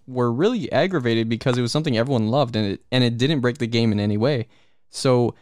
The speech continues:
um, Animal Crossing World tweeted, uh, "The past camera app glitch allowing you to remove the hud has now been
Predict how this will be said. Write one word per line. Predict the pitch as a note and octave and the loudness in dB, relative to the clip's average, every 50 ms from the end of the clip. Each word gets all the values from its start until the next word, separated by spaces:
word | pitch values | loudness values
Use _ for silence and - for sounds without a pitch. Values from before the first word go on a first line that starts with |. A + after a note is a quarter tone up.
| _ _ _ _ _ _ _ - | _ _ _ _ _ _ _ -4
um, | - A2 A2+ A2 A2 A2 G#2+ - - | 0 0 2 2 2 2 0 0 0
Animal | C#3 D#3 F#3+ G3 F3 | 0 0 0 0 -2
Crossing | - E3+ E3+ F3 - E3+ D3 C3 B2 | 0 0 0 0 0 0 -2 0 0
World | C3 C3 C3+ C3+ C3 - | 0 0 0 0 -2 -4
tweeted, | - - C3+ C3 C3 C3 B2 B2 A#2+ A#2 - | -6 -4 -2 0 2 2 2 2 0 0 -2
uh, | - A2+ A2 | -2 -2 -2
"The | G#2+ G#2+ - | -2 -4 -6
past | - - E3+ F3+ G3 G3 - - | -6 -2 0 0 0 0 -2 -8
camera | - - D#3 D3+ D#3 D3 C3+ - - | -4 -2 0 2 2 2 0 -2 -2
app | - B2+ D3+ - _ | -4 -4 -4 -4 _
glitch | - - A2+ G#2+ G#2+ - - | -6 -4 -2 -2 -2 -2 0
allowing | - A2 A#2 B2+ C#3 C#3+ C#3+ | 0 2 2 2 2 2 2
you | C3+ C3+ C#3 | 2 0 0
to | C3 - A#2+ | -2 -2 0
remove | A2 A2+ A#2+ C#3 D3+ D3+ | 2 2 2 2 0 0
the | - A2+ | -2 -4
hud | - - - E3 D#3+ C3 A2+ | -4 -2 -2 0 0 0 0
has | A#2+ A2+ A2 | 0 -2 0
now | A#2 B2 C3 | 2 2 2
been | B2+ B2 A#2 | 2 2 0